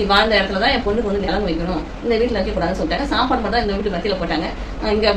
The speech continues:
பெண்ணு அலங்காரம் பண்ணி அங்க போயிட்டு எனக்கு நிலங்கு, நிலங்குலாம் வச்சாங்க. நிலங்கு வைக்கும் போது தான் இவரு வராரு. யாரு, எங்க வீட்டுக்காரர் வந்து நிலங்கு வைக்கும் போது தான் வராரு. ஆ, பாக்குறவங்க எல்லாம் வந்து ஒரு மாதிரி பார்த்தாங்க, கேலி பண்ணி கிண்டல் பண்ணி சிரிச்சாங்க. ஆனா வந்து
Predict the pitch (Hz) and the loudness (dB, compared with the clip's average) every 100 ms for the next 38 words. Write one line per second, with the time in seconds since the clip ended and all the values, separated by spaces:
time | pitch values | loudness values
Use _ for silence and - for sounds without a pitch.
0 | 196 233 247 220 220 190 190 285 208 214 | 2 4 4 4 2 2 2 2 2 0
1 | 214 220 285 254 180 175 165 170 185 175 | 0 -2 0 0 0 0 2 2 2 0
2 | 156 190 208 196 190 180 175 - - - | -2 0 0 2 0 0 -4 -4 -8 -2
3 | 208 302 254 240 208 190 285 240 196 185 | 2 4 4 2 2 4 4 4 2 2
4 | 220 285 262 - - - - - 180 220 | 4 4 2 -2 -10 -10 -10 -8 -4 0
5 | 208 220 254 208 190 233 214 220 170 185 | 0 0 0 0 0 0 0 0 -2 -2
6 | 247 170 214 247 - - - - - - | 0 0 2 2 0 -4 -10 -10 -8 -8
7 | 185 185 180 180 165 202 247 240 214 220 | -4 0 0 0 2 4 4 4 4 4
8 | 254 226 240 190 180 226 277 247 247 202 | 2 4 4 4 2 4 4 2 0 0
9 | 170 180 226 254 214 226 208 214 247 214 | 0 2 4 4 2 -2 -2 0 0 -2
10 | 233 214 233 170 - - 151 202 240 214 | -4 -4 -6 -6 -6 -6 -2 2 4 4